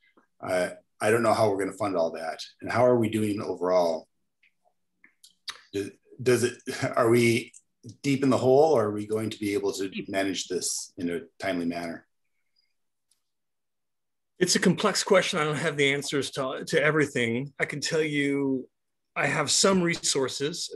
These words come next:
Speaker 2: come the beginning of this next fiscal year to address some of those infrastructure improvements. For example, uh, the fencing. I believe I'll be able to handle that with existing, uh, capital budget. Um, others are gonna be more complicated.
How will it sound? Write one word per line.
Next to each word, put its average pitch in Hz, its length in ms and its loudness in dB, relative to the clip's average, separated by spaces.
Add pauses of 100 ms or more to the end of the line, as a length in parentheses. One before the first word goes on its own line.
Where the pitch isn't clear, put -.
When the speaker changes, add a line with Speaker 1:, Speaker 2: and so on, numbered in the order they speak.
Speaker 2:
come 147 240 -2
the 135 80 -2
beginning 139 360 0
of 127 100 -2
this 123 160 -6
next 139 260 -4
fiscal 139 320 -4
year 123 360 -4
to 131 160 -8
address 123 360 -2
some 147 240 0
of 151 80 0
those 147 240 0
infrastructure 143 520 -2
improvements. 143 680 -4 (300)
For 147 140 2
example, 135 760 2 (520)
uh, 127 320 -4
the 139 120 -8
fencing. 127 540 0
I 151 120 -2
believe 151 300 2
I'll 135 100 4
be 131 140 -2
able 127 200 0
to 120 320 0
handle 135 300 -4
that 123 160 -2
with 127 180 -2
existing, 127 680 -4 (400)
uh, 113 140 -6
capital 131 440 -4
budget. 113 460 -2 (680)
Um, 120 560 -6 (320)
others 160 760 4
are 151 100 0
gonna 143 140 -2
be 139 100 -2
more 135 180 0
complicated. 120 720 -6